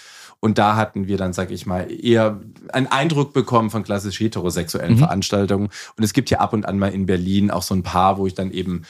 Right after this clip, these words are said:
Speaker 1: vom Hörensagen, beziehungsweise mal quasi, weil man den Veranstalter kennt oder so irgendwie mit drin ist, aber da ist man nicht wirklich im Geschehen mit drin. Ich glaub aber, ein ganz wesentlicher Unterschied ist vom Grundverständnis,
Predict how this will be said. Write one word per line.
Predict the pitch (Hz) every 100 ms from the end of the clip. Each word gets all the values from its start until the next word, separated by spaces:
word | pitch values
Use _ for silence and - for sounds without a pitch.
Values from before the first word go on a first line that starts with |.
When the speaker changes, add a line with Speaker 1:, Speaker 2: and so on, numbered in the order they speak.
| -
Speaker 1:
vom | _ 110
Hörensagen, | 131 156 156 139 127 120
beziehungsweise | 110 120 107 107 107
mal | 101
quasi, | 98 101 98 101
weil | 98 95
man | 95
den | 92
Veranstalter | 87 117 - 110 104
kennt | 107 104
oder | 98 95
so | 101
irgendwie | 98 92
mit | 92 -
drin | 95
ist, | 90
aber | 92 90
da |
ist | 87 -
man | 92
nicht | 85
wirklich | 87 85 85
im | 85
Geschehen | 92 90 85
mit | 78
drin. | 85 104 151 - - - - - -
Ich | 113
glaub | 139 135
aber, | 131 131
ein | 123 135 117 113
ganz | 123 156 165 156 120
wesentlicher | 107 117 165 175 156 143 131 - 117
Unterschied | 127 131 123 - - 117 117
ist | - 107 - -
vom | - 104
Grundverständnis, | 95 110 165 - 143 - 123 120 - 117 107 -